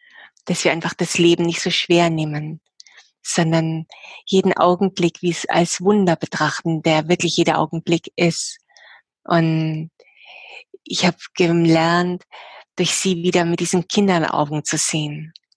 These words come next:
dass wir nicht die Form sehen, die nur dieses Äußere sieht, sondern wirklich dieses Innere, dieses Wahre und diese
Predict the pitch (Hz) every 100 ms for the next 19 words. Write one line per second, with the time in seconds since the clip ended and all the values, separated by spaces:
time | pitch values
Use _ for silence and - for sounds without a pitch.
0 | _ _ _ _ - 160 170 160 - 156
1 | - 165 185 190 185 - 180 165 160 156
2 | 156 156 147 - - 170 180 - 196 170
3 | 170 - 170 - 165 165 175 170 156 165
4 | 165 - - 185 170 156 151 165 156 156
5 | - 156 156 156 156 - 160 151 156 160
6 | - - - - - - - 170 - 170
7 | 165 165